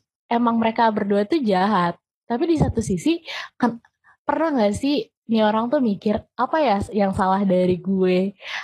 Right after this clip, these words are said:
Apa ya yang kurang dari gue sampai orang, si cowok gue ini atau si cewek gue ini mau gitu punya selingkuhan?"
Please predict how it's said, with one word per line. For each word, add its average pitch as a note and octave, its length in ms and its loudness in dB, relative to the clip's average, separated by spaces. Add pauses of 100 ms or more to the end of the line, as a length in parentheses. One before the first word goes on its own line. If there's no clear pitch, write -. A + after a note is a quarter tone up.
(200)
Apa D#4 400 -4
ya G#3+ 300 2
yang G3 440 2
kurang G#3 340 0
dari F#3+ 280 2
gue F#3 300 0
sampai G3+ 420 0 (480)
orang, G#3 400 0 (240)
si G#3+ 480 0
cowok G3 340 0
gue F#3+ 220 -2 (100)
ini A#3 460 0 (420)
atau G#3+ 300 -8
si G#3 160 -6
cewek G3 320 2
gue G3 240 2
ini B3+ 200 2 (680)
mau C#4 240 2
gitu G#3+ 320 0
punya F#3 240 2
selingkuhan?" F#3 720 0